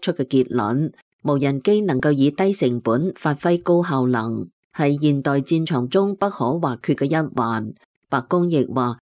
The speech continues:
呢一預算將用於威懾中共喺印太地區嘅侵略行動，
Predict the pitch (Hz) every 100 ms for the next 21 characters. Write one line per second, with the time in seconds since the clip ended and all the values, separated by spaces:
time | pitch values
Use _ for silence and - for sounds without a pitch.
0 | _ _ 190 190 190 151 131 127 151 139
1 | 139 196 202 208 139 131 170 180 170 170
2 | 160 131 185 190 185 131 120 139 135 190
3 | 147 165 147 143 131 127 190 165 - 170
4 | 165 127 131 120 117 127 120 117